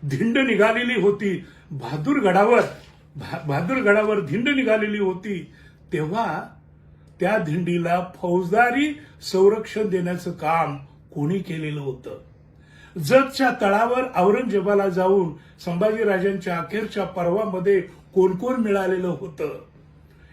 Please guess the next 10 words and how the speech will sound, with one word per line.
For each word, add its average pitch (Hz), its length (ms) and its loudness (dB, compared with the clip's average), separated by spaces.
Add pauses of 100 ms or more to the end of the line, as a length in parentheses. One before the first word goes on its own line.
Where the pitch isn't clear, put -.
इतकंच 233 500 -2
नव्हे 202 280 0 (120)
तर 233 100 -2
त्यावेळीचे 214 480 -2
कागदपत्र 190 680 -6
सांगतात 180 580 -2 (400)
की 208 120 -4
संभाजीचा 208 760 -4
ऱ्हास 196 460 -4
होणार 220 420 2